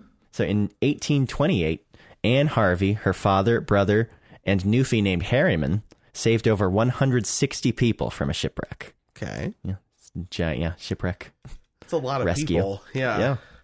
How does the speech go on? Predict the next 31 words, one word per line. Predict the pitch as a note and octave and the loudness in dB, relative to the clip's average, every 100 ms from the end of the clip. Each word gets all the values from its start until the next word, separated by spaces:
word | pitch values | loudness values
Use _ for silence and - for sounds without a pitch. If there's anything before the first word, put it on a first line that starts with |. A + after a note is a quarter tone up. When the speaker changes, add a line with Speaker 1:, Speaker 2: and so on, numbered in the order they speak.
| - - | -20 -4
Speaker 1:
Ulysses | A#2 B2 C#3+ C3 A#2 | 0 2 2 0 0
S. | A2+ | 0
Grant's | - A#2 G#2 | 2 0 0
son, | - B2+ A#2+ | 0 2 2
Jesse, | F#2+ G#2+ F3+ D3 | 2 2 2 0
had | G#2 F2 | 2 2
a | |
Newfie | E2+ E2 - F2 | 2 0 0 0
named | E2 D#2 | 0 -2
Faithful, | - B2+ - - - - - - - _ | 0 0 0 -4 -4 -8 -20 -20 -20 _
who | G2 | 0
moved | G2 G2 | 2 0
into | F#2 | 2
the | G2 | 2
White | F2+ F#2+ | 2 2
House | F2+ | 0
with | F#2 | 0
them | G2 F#2 | 2 2
in | E2 | 0
eighteen | F#2 - F#2 | -2 0 -2
sixty-nine. | - F2+ - F#2 F2 G2 E3 _ _ _ _ | -2 -6 -2 0 2 2 0 _ _ _ _
Speaker 2:
Did | - A#2 | -4 0
he | A2 | 0
rip | A2 | -2
the | - | -2
pants | - A2+ G2 G#2+ | 0 2 2 2
off | A2+ G#2+ | 0 2
any | G#2+ | 0
foreign | G#2+ - G#2+ G#2 | 0 2 2 4
Speaker 1:
<laughs> | |
Speaker 2:
dignitaries? | - G#2 A2+ - B2 A#2+ D3 | 4 4 2 2 2 0 -4